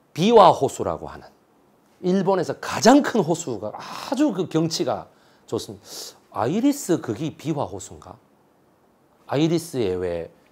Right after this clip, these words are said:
이병헌하고 김태희가 키스씬 했던 그, 그 있잖아. 역시 남자분들은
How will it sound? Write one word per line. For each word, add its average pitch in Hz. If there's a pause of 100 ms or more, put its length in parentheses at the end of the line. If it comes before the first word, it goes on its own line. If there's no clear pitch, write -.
(480)
이병헌하고 117
김태희가 110
키스씬 -
했던 85
그, 78 (1120)
그 120
있잖아. 98 (1400)
역시 107
남자분들은 107